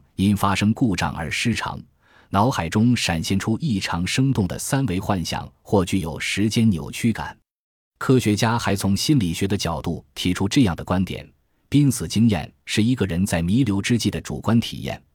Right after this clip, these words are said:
而这种体验受到各自的死亡心理的左右，因而产生各种各样的幻觉或梦幻。在各种说法中，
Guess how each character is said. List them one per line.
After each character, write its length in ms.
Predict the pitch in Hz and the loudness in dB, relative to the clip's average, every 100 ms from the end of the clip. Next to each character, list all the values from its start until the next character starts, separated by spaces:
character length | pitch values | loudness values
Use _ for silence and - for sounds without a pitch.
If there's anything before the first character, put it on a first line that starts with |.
| _ _ - - | _ _ -20 -4
而 140 | 95 | -2
这 140 | 101 | 2
种 160 | 113 107 | 4 4
体 240 | 117 82 | 2 -2
验 240 | 71 80 - _ | -2 -4 -4 _
受 200 | - 101 | 0 0
到 160 | 87 73 | 2 -2
各 220 | - 113 | 0 0
自 140 | 92 92 | 0 -4
的 100 | 71 | -4
死 280 | - - | -6 -8
亡 180 | 71 85 | -4 -2
心 180 | 104 127 | 2 2
理 120 | 98 | 2
的 100 | 73 | -2
左 180 | - 71 | -8 -10
右， 220 | 67 - _ _ _ _ _ | -10 -14 _ _ _ _ _
因 120 | 98 | 2
而 140 | 98 | 4
产 260 | 107 - 67 | 0 -2 -4
生 160 | - 107 | 0 0
各 220 | 170 117 | 2 2
种 180 | 85 82 | 0 -2
各 180 | - | 0
样 140 | 107 95 | 2 0
的 80 | 78 | -4
幻 260 | - 110 | -2 -2
觉 240 | 87 76 80 | -2 -4 -8
或 200 | - - | -8 -4
梦 220 | 90 101 | 0 -2
幻。 260 | - 78 - _ _ _ _ _ _ | -2 -6 -6 _ _ _ _ _ _
在 180 | 120 110 | 0 2
各 180 | 156 135 | 4 2
种 160 | 87 | 2
说 180 | 90 120 | 0 0
法 160 | 101 82 | 0 -2
中， 200 | 98 | 0